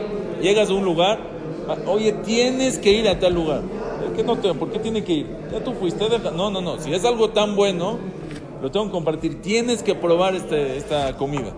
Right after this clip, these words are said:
Tienes que ir, porque algo bueno uno lo quiere compartir. Una persona que sabe qué bueno es Hashem, qué rico se siente, lo tienes que probar. No, no, no, no, no sabes de lo que te estás perdiendo.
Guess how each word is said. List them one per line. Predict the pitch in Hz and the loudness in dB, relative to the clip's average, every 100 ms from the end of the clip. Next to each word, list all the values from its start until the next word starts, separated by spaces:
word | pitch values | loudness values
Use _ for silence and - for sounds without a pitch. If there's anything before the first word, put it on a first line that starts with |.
| - | -4
Tienes | 202 226 226 | -2 0 -2
que | - 165 | 0 -2
ir, | 131 | 0
porque | 139 151 | -2 -2
algo | 202 208 208 | -2 0 2
bueno | 196 214 | 4 2
uno | 240 196 | 0 0
lo | 160 | 0
quiere | 190 196 | 0 -2
compartir. | 170 151 151 170 147 - - - - | -2 -2 -2 -2 -4 -6 -12 -10 -6
Una | 220 | -4
persona | 214 233 | 0 0
que | 196 | 2
sabe | 202 233 247 | 4 4 4
qué | - 233 | 6 6
bueno | 233 240 233 | 8 4 2
es | 214 | 0
Hashem, | 208 233 - | 0 2 4
qué | 240 | 4
rico | 254 254 220 | 4 2 0
se | 202 | 0
siente, | 208 214 208 247 269 - - - 190 | -2 -2 -2 -2 -4 -8 -10 -8 0
lo | 196 202 | 2 2
tienes | 240 269 277 | 0 0 0
que | 208 | 0
probar. | 190 190 220 208 | 2 4 4 4
No, | 208 | 2
no, | 233 226 | 0 0
no, | 233 | 2
no, | 240 | 2
no | 240 | 2
sabes | 240 240 | 2 4
de | 214 | 4
lo | 190 | 2
que | |
te | - | -2
estás | - 226 | 0 0
perdiendo. | 226 214 233 233 | 2 0 0 -2